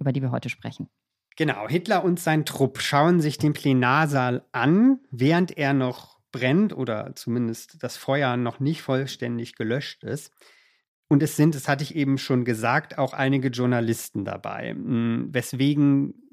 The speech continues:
Speaker 2: einige Sätze aus diesem Moment tatsächlich überliefert sind. Hitler sagt wohl in diesem Moment, während er in die Flammen starrt, so schildert es der britische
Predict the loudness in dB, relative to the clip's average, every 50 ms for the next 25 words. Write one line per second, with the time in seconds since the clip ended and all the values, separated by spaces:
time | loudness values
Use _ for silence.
0 | -20 -10 -4 -2 0 2 2 2 2 0 2 2 2 2 2 2 0 -2 0 0
1 | -2 -4 -4 -4 -4 -2 0 0 0 0 0 0 0 0 0 0 0 -2 -4 -8
2 | -14 -14 -8 -6 -4 -4 -4 -6 -8 -8 -6 -4 -4 -4 -6 -8 -8 -8 -8 -8
3 | -8 -8 -8 -8 -6 -4 -4 -2 0 0 0 2 2 0 0 -2 -2 -2 -2 -2
4 | 0 0 -2 -4 -4 -2 -2 -2 0 0 0 0 0 2 2 4 4 2 2 0
5 | 0 0 0 0 0 -2 -2 -4 -2 0 2 4 4 4 2 0 -2 -8 -8 -4
6 | -2 -2 -2 -2 -4 -4 -4 -2 0 2 2 2 2 0 -2 -6 -8 -6 -6 -6
7 | -6 -8 _ _ _ _ _ _ -6 -2 0 0 2 2 0 0 0 0 0 0
8 | 0 -2